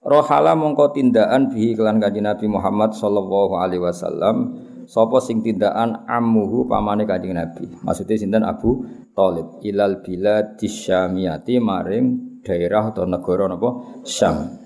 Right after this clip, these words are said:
Ngene niku sakniki nggih Israel, Palestina, terus Damaskus niku. Nah, wa arafa lan ngenali hu ing Kanjeng Nabi sapa ar-rahibu, sapa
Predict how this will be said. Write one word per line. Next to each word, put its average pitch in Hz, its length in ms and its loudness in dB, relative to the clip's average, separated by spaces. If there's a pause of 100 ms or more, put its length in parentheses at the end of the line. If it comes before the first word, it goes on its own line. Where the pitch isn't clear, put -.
Ngene 90 160 -6
niku 95 160 -4
sakniki 90 400 0
nggih - 160 -2
Israel, 92 560 0
Palestina, 92 960 -2
terus - 180 -10
Damaskus 95 960 -4
niku. - 460 -2 (1120)
Nah, 110 220 -20 (260)
wa 143 320 6
arafa 175 400 6
lan 156 240 4
ngenali 151 400 4
hu 131 160 4
ing 139 80 4
Kanjeng 131 320 6
Nabi 123 320 0
sapa 127 320 2
ar-rahibu, 120 720 2
sapa 120 400 4